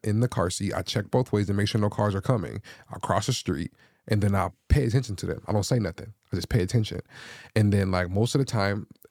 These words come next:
the first stage is, like, they'll, like, run in the middle of the street, and then they'll look. I'm like, "Hey, like, you have to pay attention. Like, look both ways." And I'll keep it that blunt.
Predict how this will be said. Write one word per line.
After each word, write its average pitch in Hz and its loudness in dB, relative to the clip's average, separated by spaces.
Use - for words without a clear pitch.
the 104 -2
first 117 2
stage 117 2
is, 98 -6
like, 98 2
they'll, 110 4
like, 95 -2
run 110 2
in 107 4
the 104 2
middle 104 4
of 95 0
the - -4
street, 104 0
and 95 -4
then 110 2
they'll 90 -2
look. - -4
I'm - -2
like, 95 -2
"Hey, 107 2
like, 95 -2
you 98 -2
have 110 0
to 110 -2
pay 107 0
attention. 107 -2
Like, 85 -6
look 107 0
both 110 2
ways." 98 -4
And 107 2
I'll 101 2
keep - 0
it 101 -4
that - -2
blunt. 98 -4